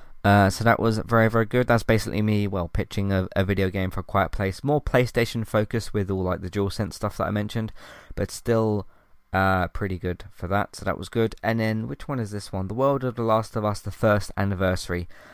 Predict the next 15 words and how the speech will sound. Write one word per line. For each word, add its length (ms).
podcast. 680
So, 440
uh, 120
Last 240
of 60
Us 100
Two 240
was 160
released 440
on, 340
uh, 220
June 320
nineteenth, 560
twenty 260
twenty. 360